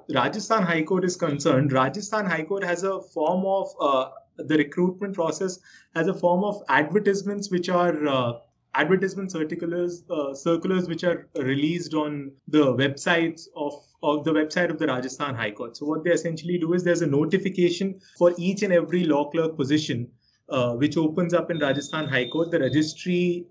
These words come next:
essentially calls up for applications. Rajasthan High Court website calls for applications. They say that this is the judge under whom the vacancy has arisen. There is one vacancy or two vacancies,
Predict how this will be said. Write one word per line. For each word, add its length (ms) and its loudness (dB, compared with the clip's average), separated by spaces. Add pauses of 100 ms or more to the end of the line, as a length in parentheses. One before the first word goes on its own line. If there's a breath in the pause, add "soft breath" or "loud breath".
(140)
essentially 720 -2 (300)
calls 480 6 (120)
up 240 -6
for 160 0
applications. 840 -8 (120)
Rajasthan 600 -4
High 240 -4
Court 300 -4
website 520 -2 (280)
calls 340 4
for 160 4
applications. 640 -4
They 160 4
say 200 0
that 180 0
this 180 -2
is 140 -4
the 140 2
judge 260 0
under 300 -4
whom 340 -8 (300 soft breath)
the 100 2
vacancy 440 0
has 120 2
arisen. 400 0
There 140 0
is 120 0
one 220 0
vacancy 480 -2
or 80 4
two 260 6
vacancies, 640 -4